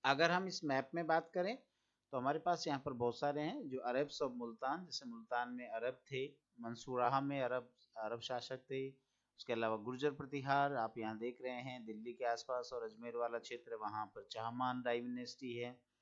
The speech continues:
उसके अलावा चंदेलाज हैं, अ, जो कि, अ, अ,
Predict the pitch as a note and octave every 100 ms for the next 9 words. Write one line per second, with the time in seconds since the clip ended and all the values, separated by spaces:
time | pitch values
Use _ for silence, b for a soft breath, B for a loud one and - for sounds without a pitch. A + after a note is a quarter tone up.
0 | b b b b - - A#2+ A2+ A2+ A#2+
1 | A2+ A#2+ C3+ C3+ C3+ B2+ C3 C3 B2+ C3
2 | C#3 _ _ _ _ A#2 G#2+ A2 G#2+ G#2+
3 | A2+ A2+ G#2 G2+ G2+ G2+ G2+ G2 G2 F#2+
4 | _ _ _ _ _ _ _ _ _ _
5 | _ _ _ _ _ - A2 G#2